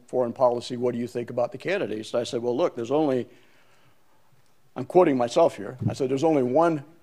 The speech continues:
candidate in the race who has, uh, foreign policy experience, and she's been wrong on every issue in the last fifteen years." And he said, "Well, given that, would you vote for her?" And I said, "No."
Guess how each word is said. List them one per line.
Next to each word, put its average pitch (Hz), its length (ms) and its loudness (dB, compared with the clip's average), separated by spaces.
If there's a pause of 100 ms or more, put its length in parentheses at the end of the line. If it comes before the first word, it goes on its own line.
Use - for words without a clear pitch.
(300)
candidate 139 640 2
in 135 140 -2
the 127 80 0
race 147 320 0
who 139 80 -2
has, 127 400 2 (640)
uh, 123 340 0 (220)
foreign 156 240 -2
policy 143 380 2
experience, 160 560 -2
and 131 80 -10
she's 165 180 -8
been 156 180 0
wrong 165 320 4
on 139 140 2
every 147 240 0
issue 151 240 -4
in 147 60 0
the 147 60 0
last 147 320 0
fifteen 165 500 -6
years." 247 380 -8 (840)
And 135 100 -2
he 139 80 2
said, 135 180 2
"Well, 135 120 4
given 170 280 4
that, 165 180 4
would 143 100 2
you 135 80 0
vote 156 240 2
for 117 300 0
her?" 107 80 -4
And 117 100 -4
I 123 80 -4
said, 120 260 -6
"No." 101 200 -8